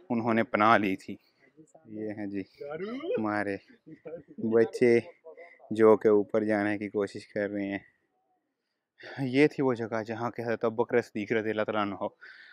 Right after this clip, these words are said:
आप सल्लल्लाहु अलैहि वसल्लम को अपने शोल्डर पे उठा के ऊपर तक लेके गए थे। और अभी इस पहाड़ के ऊपर जाना, अ,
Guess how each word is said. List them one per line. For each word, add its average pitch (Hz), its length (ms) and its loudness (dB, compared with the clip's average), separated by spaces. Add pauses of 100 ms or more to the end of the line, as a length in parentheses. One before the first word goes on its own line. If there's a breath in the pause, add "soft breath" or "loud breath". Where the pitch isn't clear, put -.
(140 loud breath)
आप 123 200 10
सल्लल्लाहु 120 320 4
अलैहि 117 100 -2
वसल्लम 107 220 2
को 95 220 0 (120)
अपने 110 360 -4
शोल्डर 110 480 2
पे - 140 -2
उठा 107 300 0
के 104 240 0 (340 soft breath)
ऊपर 120 240 4
तक 107 180 0
लेके 98 260 0
गए 90 180 -4
थे। 92 200 -12 (260)
और 120 560 2 (560 soft breath)
अभी 139 380 4 (100)
इस 120 140 -8
पहाड़ 110 300 2
के 117 80 -2
ऊपर 110 220 0
जाना, 98 360 -2 (840)
अ, 104 120 0